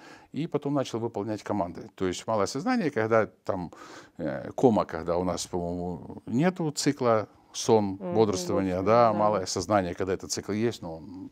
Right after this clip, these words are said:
Speaker 1: это самое, а
Speaker 2: Мгм.
Speaker 1: когда, э, он, вегетативное, вернее, а когда он выходит в малое, он начинает уже реагировать на внешнюю среду и может, э, выполнять команды. И тогда, вот тогда агрессивная реабилитация, она у ему очень, э,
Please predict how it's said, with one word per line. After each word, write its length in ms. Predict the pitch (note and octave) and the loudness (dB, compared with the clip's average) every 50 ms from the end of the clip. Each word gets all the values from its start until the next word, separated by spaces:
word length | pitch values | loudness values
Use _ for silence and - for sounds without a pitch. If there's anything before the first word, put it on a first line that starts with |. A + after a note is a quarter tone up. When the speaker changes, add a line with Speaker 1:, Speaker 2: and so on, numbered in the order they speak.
| _ - | _ -12
Speaker 1:
это 140 | - F#2 | -10 -8
самое, 360 | - - - F#3+ F3+ E3 A#2+ G#2 | -6 -4 -2 -2 -2 -2 -2 0
а 180 | - G2+ G#2+ G#2 | 2 4 4 4
Speaker 2:
Мгм. 80 | G2+ F#2 | 2 0
Speaker 1:
когда, 400 | F#2+ F#2 F#2+ A2 G2+ G#2 G2 - - - - - - - - _ - - | -4 -4 -2 0 2 0 0 -2 -6 -16 -20 -20 -20 -20 -20 _ -10 -6
э, 680 | F#2 F2+ E2 D#2+ D2+ D2 D#2 D#2 C#2 B1 C2+ C#2+ C#2+ C#2 | -6 -4 -2 -2 -4 -4 -4 -6 -8 -8 -8 -8 -6 -4
он, 280 | E2 G2+ F#2+ E2 C#2+ D2+ D#2 F2 G2+ | -2 -2 -2 -2 -4 -8 -8 -6 -2
вегетативное, 520 | A2+ A2+ A#2+ G2 A#2 - - F#2 E2 F2 | 0 0 0 0 -2 -4 -4 -4 -4 -4
вернее, 260 | E2+ D#2 D#2 F2+ F2 | -4 -6 -6 -4 -2
а 100 | - G2 | -2 -2
когда 320 | G2 - G2+ G2 G2 A2 G#2 | 0 0 0 2 4 4 4
он 260 | G#2 G#2 G2 F#2+ G2 | 4 2 0 -4 -4
выходит 380 | F#2+ G#2 G#2+ - - G#2+ G2+ G#2+ | -6 -6 -4 -4 -2 -4 -2 0
в 40 | |
малое, 240 | C#3 F3+ G#3+ G#3 E3+ A#2+ | 2 2 4 4 4 2
он 60 | G#2 | 2
начинает 400 | G2 - - G#2+ A2+ A2 G#2 - | 0 -4 -4 -2 -2 -2 -2 -2
уже 160 | F2+ G2 F#2+ | -4 -2 -2
реагировать 480 | F2+ F#2+ G2 F#2+ G#2+ F#2+ F#2+ F2 F2+ - | 0 0 -2 -2 -2 -2 -4 -4 -6 -6
на 60 | F#2 | -6
внешнюю 380 | F#2+ F#2+ F#2+ F#2 - G2 G2 | -4 -4 -4 -4 -4 -6 -6
среду 360 | F#2+ - C#3+ E3 G3 A#3+ A3 D#3+ | -6 -4 -4 -2 0 2 2 2
и 160 | A#2+ A#2 A#2 | 2 2 0
может, 400 | G#2+ G#2+ G#2+ G2+ G2+ F#2+ - - - - - - - - - - - | 0 -2 -2 -2 -4 -6 -8 -12 -18 -20 -20 -18 -18 -18 -14 -10 -6
э, 160 | - E2+ D#2+ | -4 -2 0
выполнять 400 | F2 G#2 F#2+ G2 G2 G2+ F#2+ F#2 - | 0 0 0 0 0 0 0 -2 -2
команды. 380 | - F#2+ F2+ D#2 E2+ E2 D#2+ | -2 -2 -2 -2 -4 -6 -8
И 40 | E2+ | -8
тогда, 440 | - - F#2+ A2+ C3+ F3 G#3 A#3+ A3 - - - - - - - - _ | -8 -4 0 4 4 4 4 4 0 -4 -14 -20 -20 -20 -20 -20 -20 _
вот 320 | - - F#2 G2+ G2 - - | -2 2 4 4 4 4 4
тогда 360 | - F#2+ F2 G2+ A#2 G#2+ F#2 | 4 4 6 8 8 10 10
агрессивная 560 | F2+ E2+ F#2+ F#2+ - - A2+ G2 E2+ F#2 F2 F2 | 8 6 2 -2 -2 -2 -2 -2 -2 0 0 0
реабилитация, 800 | F2 F2 D#2 F2+ F2+ F#2 - - C3 D#3+ - - - F3+ C3+ | 0 -2 -2 -4 -6 -4 -2 0 2 2 0 0 0 0 0
она 220 | A2 G2+ F#2 F#2+ A2 | 2 0 0 0 -2
у 140 | G2+ F#2+ | -2 -4
ему 320 | G2+ F#2+ F#2 G2+ A#2 F#2+ F#2 | -4 -4 -4 -6 -6 -6 -6
очень, 480 | G2+ G2 - - - G2+ G2 F#2 - - _ _ - - | -6 -6 -6 -6 -6 -6 -6 -6 -8 -14 _ _ -20 -18
э, 420 | - D#2 - - - - - - | -16 -16 -14 -14 -14 -16 -16 -16